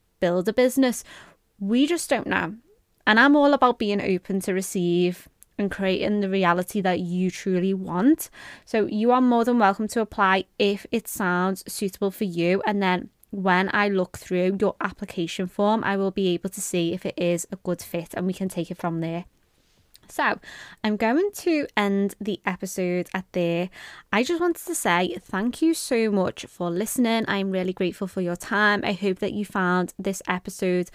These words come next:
valuable and useful and very much inspiring as we end twenty twenty-two and go into a brand new year. If you did, I would be so grateful if you would be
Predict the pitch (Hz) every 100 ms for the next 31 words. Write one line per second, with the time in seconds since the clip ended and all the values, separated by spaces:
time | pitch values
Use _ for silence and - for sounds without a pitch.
0 | - - - 185 196 208 240 247 262 254
1 | - 220 196 185 185 - - 208 202 -
2 | 190 - _ - 185 202 208 269 285 262
3 | - 226 - - 175 175 180 190 190 -
4 | _ _ _ 214 214 233 240 - 190 185
5 | 190 180 - - - 180 180 190 196 185
6 | 190 - 175 170 180 180 175 175 185 175
7 | - 180 170 175 175 180 180 175 175 175
8 | - - 214 226 247 247 214 185 185 -
9 | - - - 208 214 220 226 - 202 196
10 | 190 185 - - 196 190 - 185 - 185
11 | 180 180 - 190 190